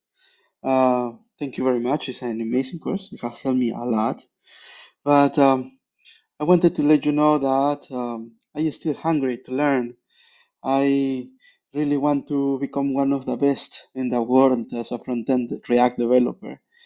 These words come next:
And, uh, I wanted to say, I feel that in order to achieve that, I need to be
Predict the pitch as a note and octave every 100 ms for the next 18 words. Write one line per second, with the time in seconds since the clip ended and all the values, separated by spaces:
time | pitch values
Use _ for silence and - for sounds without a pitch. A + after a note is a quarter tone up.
0 | - - - _ _ C3+ C3 B2+ B2 C3+
1 | B2+ B2+ D3+ C#3+ - B2+ - D3 D3+ C#3+
2 | C3 B2 A#2+ - E3 D3 B2 B2+ B2+ B2
3 | - _ _ _ - _ C3+ D3 D3+ D#3+
4 | C#3+ C3+ - E3+ B2+ A#2+ B2 - _ _
5 | C#3 C3+ C3+ C3 B2+ C#3 C#3 C3